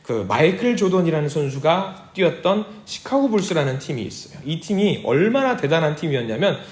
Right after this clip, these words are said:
그 십 년 동안, 구십 년, 구십일 년, 구십이 년, 이천 년 동안 그 십 년 동안 우승을 무려 여섯 번이나 했어요. 전체 팀이 삼십 팀이 있는데 삼십 팀 중에 한 팀이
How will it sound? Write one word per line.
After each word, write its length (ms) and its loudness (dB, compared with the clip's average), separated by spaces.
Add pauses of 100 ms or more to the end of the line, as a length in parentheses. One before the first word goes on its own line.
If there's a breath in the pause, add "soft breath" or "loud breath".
(220 loud breath)
그 160 4
십 240 2
년 200 4
동안, 340 4
구십 240 0
년, 280 4
구십일 340 -2
년, 180 0
구십이 260 -4
년, 80 0
이천 200 0
년 100 0
동안 220 0 (280 loud breath)
그 80 2
십 220 0
년 200 4
동안 340 2
우승을 320 4
무려 220 4
여섯 280 2
번이나 260 -2
했어요. 360 -12 (520 soft breath)
전체 380 4
팀이 240 0
삼십 380 0
팀이 220 2
있는데 460 -2 (180 loud breath)
삼십 400 0
팀 200 -2
중에 400 0
한 280 -2
팀이 440 2